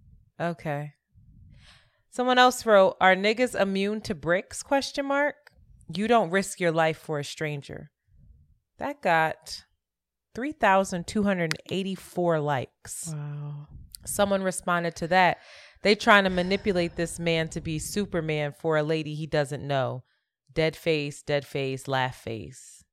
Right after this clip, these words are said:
Speaker 1: Someone else wrote, "We don't need men to protect or provide." That's in quotes. "Dangerous situation arises."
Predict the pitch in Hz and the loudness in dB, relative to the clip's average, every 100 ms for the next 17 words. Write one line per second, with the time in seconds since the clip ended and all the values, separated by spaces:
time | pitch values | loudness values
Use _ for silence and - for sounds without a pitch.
0 | _ _ _ _ _ - - 147 175 247 | _ _ _ _ _ -20 -10 -2 2 2
1 | 269 160 147 143 143 _ _ 165 233 226 | 0 -2 0 0 -2 _ _ -6 0 2
2 | 208 202 196 185 185 180 180 190 180 - | 2 -2 -4 -2 -2 -2 -4 -6 -6 -4
3 | 185 170 - - 165 165 - 147 147 131 | -4 -4 -10 -4 -2 -2 -4 -4 -2 -2
4 | 127 131 139 143 139 - 143 127 - - | -4 -8 -10 -12 -10 -4 -4 -4 -8 -10
5 | - _ _ - 180 196 202 180 - 175 | -12 _ _ 0 2 2 -2 -2 -4 -6
6 | - 160 151 - 147 139 131 127 - - | -4 -2 -2 -4 -4 0 0 -2 -6 -12
7 | 127 - | -12 -16